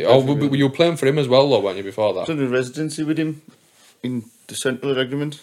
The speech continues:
Speaker 2: Uh, bounce music some weekends and then just, like, disco stuff other weekends.
Speaker 1: Aye.
Speaker 2: Mixture of all sorts. But, uh, he was right into his bounce.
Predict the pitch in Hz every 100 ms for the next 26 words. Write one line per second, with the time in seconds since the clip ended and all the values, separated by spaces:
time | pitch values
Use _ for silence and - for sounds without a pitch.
0 | _ - 120 120 104 98 101 _ _ -
1 | - _ _ _ _ _ _ _ _ _
2 | _ _ _ - 123 123 123 117 113 -
3 | 120 113 107 101 107 101 95 95 98 -
4 | - 82 87 - 90 90 - 98 - _
5 | _ - 92 98 92 95 98 - - 101
6 | 92 90 107 _ 101 107 - 98 101 101
7 | 107 107 - - _ _ - - _ _
8 | 101 104 95 92 95 _ - 110 107 107
9 | - - 104 95 98 101 -